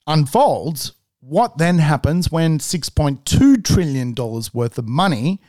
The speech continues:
changes hands? And of course, uh, if you were to give, uh, a millennial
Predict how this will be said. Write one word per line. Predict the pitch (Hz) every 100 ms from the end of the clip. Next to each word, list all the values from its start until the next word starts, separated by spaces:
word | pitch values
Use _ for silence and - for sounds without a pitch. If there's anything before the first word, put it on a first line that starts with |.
| _ _ _
changes | - 127 131 120 123
hands? | 175 180 127 69 -
And | 156
of | 156
course, | - 196 190 180 - - - - -
uh, | - 175 175 - _ _ _ -
if | 185 196
you | 196
were | 185 185 170
to | - 160
give, | 131 - 226 233 190 214 196 - _ _ _ _ _
uh, | 143 143 139 135 -
a | 160
millennial | 269 269 214 135 170 196 135